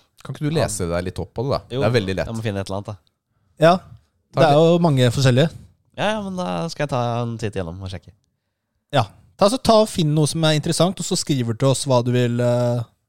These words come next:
Speaker 3: vi skal snakke om. Mm.
Speaker 1: Bra.
Speaker 2: Alright.
Speaker 1: Takk, Nils.
Speaker 2: Jo,
Speaker 1: Det var
Speaker 2: takk.
Speaker 1: hyggelig. <laughs> Har du en quiz til oss, eh,
Speaker 2: <laughs>
Speaker 1: Kevin?
Speaker 2: Det har jeg. <clears throat>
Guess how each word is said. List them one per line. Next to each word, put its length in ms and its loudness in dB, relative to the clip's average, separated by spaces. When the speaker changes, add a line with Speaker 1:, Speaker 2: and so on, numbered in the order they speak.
Speaker 3:
vi 60 -12
skal 120 -2
snakke 240 0
om. 80 -8
Mm. 140 -14
Speaker 1:
Bra. 160 -4
Speaker 2:
Alright. 300 -16
Speaker 1:
Takk, 220 -2
Nils. 280 -10
Speaker 2:
Jo, 100 -10
Speaker 1:
Det 60 -8
var 80 0
Speaker 2:
takk. 80 -2
Speaker 1:
hyggelig. 140 -4
<laughs> 140 -18
Har 80 0
du 80 2
en 60 -4
quiz 180 -4
til 100 -4
oss, 200 -6
eh, 260 -2
Speaker 2:
<laughs> 40 0
Speaker 1:
Kevin? 220 0
Speaker 2:
Det 120 0
har 200 4
jeg. 1800 -8
<clears throat> 60 -14